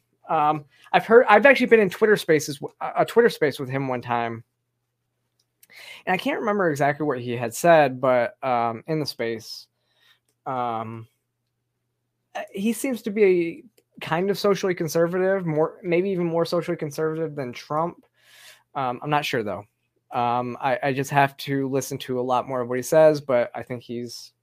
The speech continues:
you know, again, having a young, vibrant person out there, I think is a good thing. I think that it keeps the, keeps the others on their toes. And I think he's, he, he is gonna be a good,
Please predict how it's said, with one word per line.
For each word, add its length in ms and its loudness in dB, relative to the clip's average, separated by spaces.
you 80 -18
know, 120 -6
again, 300 -4
having 320 -6
a 60 0
young, 420 0
vibrant 500 0
person 460 -4
out 200 0
there, 440 -2
I 60 -10
think 200 -8
is 120 -8
a 60 -8
good 220 -6
thing. 300 -16
I 100 -12
think 260 -8
that 220 2
it 220 -2
keeps 440 -8
the, 340 2
keeps 240 -4
the 120 -6
others 280 0
on 100 0
their 100 -8
toes. 320 2
And 80 -2
I 40 -4
think 200 -6
he's, 360 -8
he, 180 -4
he 220 0
is 140 4
gonna 160 2
be 240 0
a 200 0
good, 380 -2